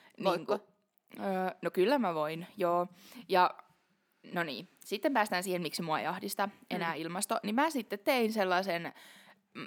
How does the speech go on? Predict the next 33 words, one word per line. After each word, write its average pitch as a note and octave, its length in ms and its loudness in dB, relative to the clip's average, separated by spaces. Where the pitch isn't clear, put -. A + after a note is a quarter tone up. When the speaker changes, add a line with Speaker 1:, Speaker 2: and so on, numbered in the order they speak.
Speaker 2:
mä A#3+ 140 4
otin A#3 320 0
tällaisen F#3+ 560 2
kannan G3 380 4
kuin F3 160 -2
radikaali G3 520 2
hyväksyntä. D3+ 600 -2
Ja G#3+ 140 4
mä D4+ 140 4
päätin, G3+ 460 4
että F#3 340 -2
mä C#4+ 120 4
teen A3+ 280 6
sen C4 340 4
kaiken F#3 420 4
parhaan, F#3 560 4
mitä F3 280 4
mä F#3+ 220 4
voin D#3+ 320 2
tehdä, F#3 360 2
ja B3+ 140 2
se A#3 220 6
oikeasti G3 400 6
on G3+ 180 6
riitettävä. E3 760 2
Että G#3+ 180 2
mä B3+ 260 6
en G3+ 120 2
yksin G#3 360 0
pysty F#3 300 2
tätä F#3 280 6
ilmastoa F#3+ 580 6
pelastamaan, G#3 880 4